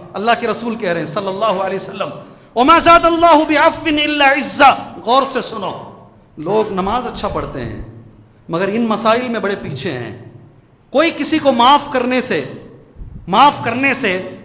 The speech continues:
हमेशा इंसान को इज्जत मिलती है। नबी क्या कहते हैं?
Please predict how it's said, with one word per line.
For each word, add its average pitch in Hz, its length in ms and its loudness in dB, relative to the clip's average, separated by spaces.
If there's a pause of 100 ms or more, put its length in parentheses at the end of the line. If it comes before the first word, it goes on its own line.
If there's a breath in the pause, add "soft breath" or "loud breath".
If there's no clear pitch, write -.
हमेशा 302 340 4
इंसान 262 420 2
को 254 140 4
इज्जत 220 420 0
मिलती 170 260 -6
है। 160 180 -6
नबी 214 120 -4
क्या 226 160 0
कहते 233 280 -2
हैं? 277 280 -8